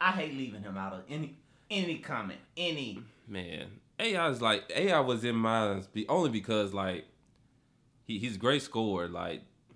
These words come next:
Speaker 2: he was the only scoring option on the team.
Speaker 1: Yeah.
Speaker 2: And he carried they,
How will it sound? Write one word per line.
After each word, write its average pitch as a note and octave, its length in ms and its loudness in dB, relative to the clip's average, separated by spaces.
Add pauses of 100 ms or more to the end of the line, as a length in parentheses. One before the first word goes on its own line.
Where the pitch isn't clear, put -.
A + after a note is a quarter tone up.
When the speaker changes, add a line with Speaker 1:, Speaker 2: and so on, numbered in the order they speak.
(240)
Speaker 2:
he B2 80 -2
was C3 160 0
the F#2+ 100 -2
only A#2 280 2
scoring F#2+ 360 -2
option F2+ 480 -6 (120)
on G#2+ 180 0
the F2 60 -2
team. E2+ 440 -6 (160)
Speaker 1:
Yeah. D#2 120 -18 (200)
Speaker 2:
And F#2+ 120 -4
he G#2 80 -2
carried G#2 420 0
they, F2+ 220 -4